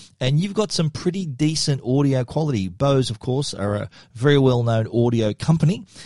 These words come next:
and they've got these small, what they call wafer-thin acoustic packages located in the arms. That's, uh, each side. They're slightly larger than regular arms. That's where the audio is located, the, the technology is located,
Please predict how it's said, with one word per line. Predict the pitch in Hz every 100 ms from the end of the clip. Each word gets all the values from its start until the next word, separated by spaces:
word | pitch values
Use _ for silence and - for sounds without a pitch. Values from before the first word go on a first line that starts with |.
| - - -
and | 110 117 113
they've | 123 123
got | 127 120
these | 117 101
small, | - 131 135 135 131
what | 123
they | 120
call | - 127 120 -
wafer-thin | 98 123 151 - 143 - 131 127 -
acoustic | - - - 170 160 - 139 -
packages | - - 180 - 143 101 95 151 - - - -
located | 117 123 139 - 127 131 117 113 -
in | 135 127
the | 117 113
arms. | 101 123 107 73 76
That's, | 107 110 -
uh, | 95 92
each | 131 127
side. | - - 110 107 90
They're | 95
slightly | - 127 85 90
larger | 95 95 78
than | 90 85
regular | 104 101 80
arms. | 82 143 233 - - - -
That's | 127 127 -
where | 110 104
the | 101 98
audio | 104 104 101 92
is | 90 98 87
located, | 107 143 - 170 180
the, | 104 92
the | 90
technology | - 120 104 120 113 101
is | 101
located, | 110 139 135 170 220